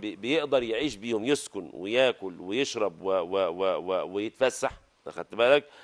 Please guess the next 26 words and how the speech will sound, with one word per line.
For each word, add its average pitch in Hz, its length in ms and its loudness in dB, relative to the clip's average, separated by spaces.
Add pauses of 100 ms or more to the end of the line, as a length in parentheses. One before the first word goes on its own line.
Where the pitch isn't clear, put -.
(140)
من 143 280 -2
ال-، 101 280 -2
المبلغ 117 400 0
ده 107 80 -2
طبعًا 113 260 2
بي-، 117 260 -6
بيزيدوا 135 440 -2
مع، 107 260 2
مع، 98 220 0
مع 98 160 0
الوقت، 147 260 2
لكن 139 260 -4
كان 139 220 0
ده 110 140 0 (360)
كان 113 160 -2
كل، 147 680 0
آه، 85 160 -4
آه، 78 1080 -6
آه، 76 40 -6
خريج 117 500 -2 (460)
جامعة 101 440 6
أو 87 280 -2
دبلوم 120 460 0 (280)
له 160 220 2
وظيفة 151 600 -2
حقيقية، 110 520 -4